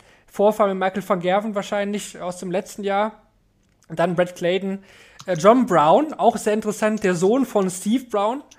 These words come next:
Das ist eigentlich eine super Geschichte. Der ist noch mit dabei und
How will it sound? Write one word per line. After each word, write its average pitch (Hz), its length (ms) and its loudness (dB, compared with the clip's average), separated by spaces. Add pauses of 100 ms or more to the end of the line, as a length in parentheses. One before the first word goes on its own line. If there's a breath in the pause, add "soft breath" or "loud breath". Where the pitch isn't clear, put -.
(320 loud breath)
Das 175 100 -4
ist 196 140 -2
eigentlich 196 160 2
eine 190 120 2
super 202 220 -2
Geschichte. 180 480 0 (320)
Der 180 140 4
ist 196 100 0
noch 202 60 -2
mit 196 160 0
dabei 190 320 6
und 240 440 4